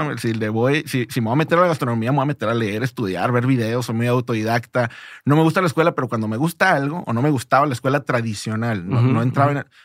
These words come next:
Speaker 1: pero me gusta mucho leer, me gusta mucho estudiar, me gusta
Speaker 2: Ok.
Speaker 1: mucho, eh, investigar cosas que, que me capturen.
Speaker 2: Ok.
Speaker 1: Entonces, igual, este, o sea, todas las cosas que me caracterizan y me,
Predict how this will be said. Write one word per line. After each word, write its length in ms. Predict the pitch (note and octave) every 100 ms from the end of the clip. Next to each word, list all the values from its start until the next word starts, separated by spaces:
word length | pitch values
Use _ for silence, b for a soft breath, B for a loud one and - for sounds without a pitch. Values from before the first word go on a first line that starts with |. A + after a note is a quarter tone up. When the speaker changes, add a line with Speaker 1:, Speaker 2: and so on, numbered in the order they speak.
| -
Speaker 1:
pero 120 | A#2
me 60 | A#2+
gusta 180 | B2
mucho 160 | F3 F3
leer, 340 | C#3 D3 D3+ -
me 80 | A2
gusta 180 | A#2+ C3
mucho 160 | B2+
estudiar, 440 | - A2+ A#2+ C3 G#2
me 80 | G2+
gusta 240 | G#2+ -
Speaker 2:
Ok. 80 | C3
Speaker 1:
mucho, 400 | C3 A#2 C3+ B2 B B B -
eh, 100 | B2
investigar 840 | D#3+ C#3 C3 A#2+ B2 A#2+ C#3+ G#2 - _
cosas 420 | C3+ B2+ D3 C#3+
que, 380 | - B2 G#2 -
que 140 | - F#2+
me 180 | F2
capturen. 560 | - G2 - G#3+ D3+ G2 _
Speaker 2:
Ok. 20 | -
Speaker 1:
Entonces, 840 | A2+ A#2 A2+ A2+ A2 A#2+ A#2 - b b b _
igual, 540 | B2 A#2 C#3 E3 D3+
este, 420 | A#2 - A#2 G2
o 60 | -
sea, 120 | G#2+
todas 320 | - - F3+ G#3
las 140 | F3
cosas 240 | F3 F3+ -
que 100 | D#3+
me 140 | C3+
caracterizan 560 | B2+ A2+ G#2+ A#2+ C3+ D#3+
y 60 |
me, 220 | C#3 A2+